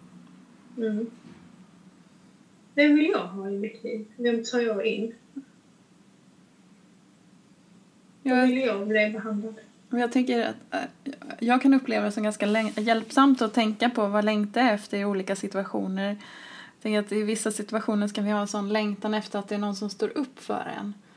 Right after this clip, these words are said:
Speaker 1: Mm.
Speaker 2: Och då tänker jag att det är precis, ja, men där kommer ju med-, medkänslan in. M-, medkänsla,
Speaker 1: Mm.
Speaker 2: alltså mitt medkännande jag ska vara
Speaker 1: Mm.
Speaker 2: den där som står upp för mig, som, som ger mig en röst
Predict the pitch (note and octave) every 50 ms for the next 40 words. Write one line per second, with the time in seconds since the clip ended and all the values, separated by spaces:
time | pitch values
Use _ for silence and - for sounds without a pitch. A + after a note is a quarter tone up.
0 | - - - - - - _ _ - B3 A#3 A#3 A#3 A#3+ A#3+ B3 C4 B3 A#3 A#3
1 | A3 A3 A3 - A#3+ A3+ - - B3 A3 - - - B3 A3+ A3 G#3+ G3+ - -
2 | - - - - A3+ A3 A3 A3+ A3+ A#3 A3+ A3 G#3 G3 F#3+ F#3+ - G#3 G3+ G3
3 | G3 G3 F#3+ F#3 F#3 - G#3 G#3 G3 F#3+ F#3+ - F#3+ F3+ F3 - G3+ F#3+ F3+ F3
4 | E3+ E3+ F3+ - - - - A3 G#3 - - - - A3 A3 A3+ A3 A3+ A3+ A3
5 | A3 G#3+ G#3+ A3+ G#3+ G#3 G3+ F#3+ - - G#3+ G#3 - G#3+ A3 G#3+ - A#3 A3+ A3
6 | G#3+ - A3 G#3+ G#3+ G#3+ G#3 G#3 G#3 G#3 G#3 G3+ F3+ F#3 F#3+ G#3+ - - _ _
7 | _ _ _ _ _ _ _ - - - C4+ A#3 A#3 A#3 A3+ G#3+ G3+ G#3+ A3 G3+
8 | G3 G3 G3 G3 - G#3 G3 - - - G3+ G3+ G#3 A3 A3 - - - A3 G3
9 | F#3 F3 E3+ E3+ F3+ - - A3 G#3+ - - - - - A3 A3 A3 A3 A3+ A3
10 | A3 A3 A3+ A3+ A3+ A3+ A3 G#3 G3 G#3+ G#3 - - - - - - -